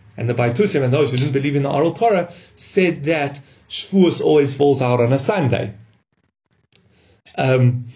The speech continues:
the Rabbanan said no, and they have droshes, and they explain it. Mimocharos HaShabbos means from the day after Pesach, and that's in we. We always start counting Sfiras HaOmer on second night Pesach.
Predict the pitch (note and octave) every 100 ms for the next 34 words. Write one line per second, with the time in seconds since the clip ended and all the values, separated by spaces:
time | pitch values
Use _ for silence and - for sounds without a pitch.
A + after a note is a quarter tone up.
0 | - - - - - _ _ _ _ _
1 | _ _ _ _ _ _ _ _ _ C#3+
2 | C#3+ C3+ F#3+ F3+ - D#3+ E3 G3+ C#3 B2
3 | - - C3 C#3 D3 G#3+ A#3 - C3 C3
4 | C3+ C#3 A3 G3 C3+ C#3 E3+ - F3+ D#3+
5 | E3 D#3 A3 G3 F3 - F3 E3+ - D#3
6 | D3 B2+ D3+ D#3 D3+ D#3 - C#3 G#3+ F#3+
7 | - A#2 C#3 D3 E3+ F#3+ F#3+ C#3 F3+ F#3
8 | F3 D3 C#3 C#3+ B2+ B2 - F3 D#3+ C3
9 | C3 E3 F3 D3+ G#3 B3 - _ _ _
10 | - - C3+ B2 C3+ D3+ D#3 A3 A3+ -